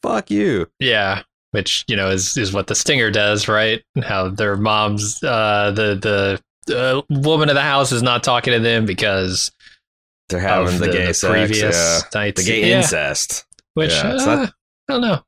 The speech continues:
Speaker 2: That's, that's probably a, a appropriate reaction for some amount of time.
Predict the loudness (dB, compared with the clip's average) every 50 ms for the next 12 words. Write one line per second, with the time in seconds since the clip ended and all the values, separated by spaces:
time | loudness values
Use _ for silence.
0 | _ -4 -4 -4 -4 -4 -6 -6 -2 -2 -2 -2 -2 -4 -6 -8 _ -4 0 2
1 | 2 2 2 2 0 0 0 2 0 0 0 -2 -2 -2 -2 -4 -4 -2 -2 -2
2 | -2 0 -2 -2 -2 -2 -2 -2 -2 -2 -2 -4 -6 -6 -4 -2 0 0 0 0
3 | 0 0 0 0 0 0 0 -2